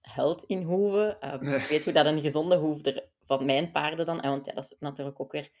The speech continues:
Speaker 1: elk paard, ja, wel een beetje anders. Ik weet, bij mijn paarden, zo moet die hoef er idealiter uitzien. Ehm,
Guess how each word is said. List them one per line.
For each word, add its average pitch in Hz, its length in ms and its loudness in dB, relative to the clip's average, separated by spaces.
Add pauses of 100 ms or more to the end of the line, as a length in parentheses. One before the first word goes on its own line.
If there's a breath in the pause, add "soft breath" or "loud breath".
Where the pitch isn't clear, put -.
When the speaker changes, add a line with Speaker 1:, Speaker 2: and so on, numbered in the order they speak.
(240 soft breath)
Speaker 1:
elk 147 240 -2
paard, - 260 -8
ja, 135 200 -4
wel 135 100 -4
een 131 180 -6
beetje - 360 -8
anders. 175 320 -6
Ik - 100 -20
weet, 147 160 -4
bij 139 100 2
mijn 135 220 0
paarden, 143 420 -2
zo 156 180 -4
moet 160 140 -10
die 147 140 -8
hoef 151 240 -12
er - 160 -14 (120)
idealiter 139 600 -8
uitzien. 208 580 -8 (480 soft breath)
Ehm, 143 320 -6